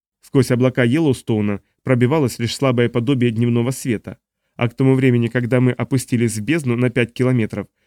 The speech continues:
почти не стало и его. В сгущающемся сумраке среди покрытых бороздами и трещинами стен, сжимавшихся вокруг, как чудовищная глотка, я начал различать первые признаки активной жизни.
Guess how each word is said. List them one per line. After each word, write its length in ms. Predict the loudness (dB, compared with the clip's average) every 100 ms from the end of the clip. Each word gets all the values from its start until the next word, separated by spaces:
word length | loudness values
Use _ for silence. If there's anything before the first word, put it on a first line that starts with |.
| _
почти 400 | -4 -4 -4 -2
не 140 | -2 -4
стало 280 | 0 0
и 140 | 0 0
его. 360 | 0 -2 -12 -20 _ _ _
В 60 | -4
сгущающемся 680 | 0 2 2 0 -2 -4 -4
сумраке 500 | -2 0 0 -2 -4
среди 280 | -2 0 0
покрытых 500 | -2 0 0 0 -2
бороздами 500 | 0 0 0 0 0
и 160 | -2 -4
трещинами 540 | -2 -2 -2 -2 -2
стен, 340 | -4 -4 -4 -6 _ _ -10
сжимавшихся 640 | -2 2 2 2 -2 0 0
вокруг, 380 | 0 -2 -2 -4 _
как 120 | -2 0
чудовищная 580 | 0 0 0 0 -2
глотка, 440 | 0 -2 -4 -10 -16 _ _ _
я 180 | -2 0
начал 340 | 0 0 -2 0
различать 540 | 0 0 0 0 -2
первые 320 | 0 0 0 0
признаки 440 | 0 0 0 -2
активной 540 | -4 -6 -4 -2 0
жизни. 420 | -2 -6 -10 -12